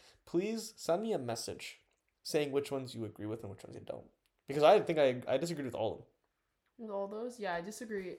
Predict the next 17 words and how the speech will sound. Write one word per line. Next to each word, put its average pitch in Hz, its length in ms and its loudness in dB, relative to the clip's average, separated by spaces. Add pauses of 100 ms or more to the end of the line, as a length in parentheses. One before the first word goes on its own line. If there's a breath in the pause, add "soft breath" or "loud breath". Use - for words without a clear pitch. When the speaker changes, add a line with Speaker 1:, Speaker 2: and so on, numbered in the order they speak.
Speaker 2:
I 233 100 -6
mean, 311 240 -4
like, 302 200 -8 (840 loud breath)
Speaker 1:
Pineapple 139 320 2
on 135 100 -2
pizza, 127 640 0
coffee, 123 840 -4 (720)
um, 117 840 0 (680)
fuck, 147 160 -6
what 151 80 -6
are 170 80 0
the, 151 100 -8
what 139 140 -6
were 190 80 -4
the 156 60 0
other 170 100 -2
ones? - 240 -16